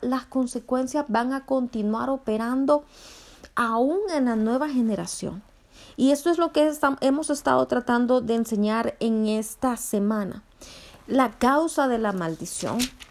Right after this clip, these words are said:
¿sí? La causa de la maldición es la iniquidad, es la rebelión, es la desobediencia, ¿sí?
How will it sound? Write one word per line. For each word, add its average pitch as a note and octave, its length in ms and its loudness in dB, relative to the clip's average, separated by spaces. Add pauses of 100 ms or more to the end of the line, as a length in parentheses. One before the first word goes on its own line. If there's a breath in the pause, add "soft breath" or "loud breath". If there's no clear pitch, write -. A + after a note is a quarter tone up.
(120)
¿sí? B3 400 0
La G3+ 200 2
causa D4 540 2
de C4+ 80 0
la A#3 140 0
maldición G#3 760 -2
es A#3+ 180 0
la C#4 120 -2
iniquidad, C4 880 -2
es A#3 160 0
la C4+ 140 0
rebelión, A#3 800 -2
es A3 160 -2
la C4 160 0
desobediencia, B3 1080 0 (440 loud breath)
¿sí? D4 340 2